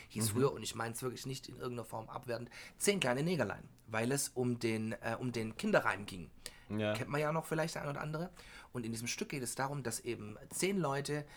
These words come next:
Speaker 1: in einer eingeschneiten Villa sitzen, sich nicht kennen und, ähm, äh, ja, komischerweise anhand der verschiedenen, ähm,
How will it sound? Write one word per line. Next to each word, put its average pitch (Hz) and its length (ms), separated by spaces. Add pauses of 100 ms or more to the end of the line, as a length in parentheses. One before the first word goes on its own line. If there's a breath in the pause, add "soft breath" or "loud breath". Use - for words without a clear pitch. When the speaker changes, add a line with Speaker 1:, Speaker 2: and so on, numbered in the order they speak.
(180 loud breath)
Speaker 1:
in 110 160
einer 104 400
eingeschneiten 135 800
Villa 107 260
sitzen, 175 500 (540 loud breath)
sich - 300
nicht 233 260
kennen 139 420 (440 loud breath)
und, 165 540
ähm, 160 440
äh, - 40 (640)
ja, 190 280 (720)
komischerweise 147 840 (420 loud breath)
anhand 185 560
der 147 400
verschiedenen, 151 760 (100)
ähm, 147 520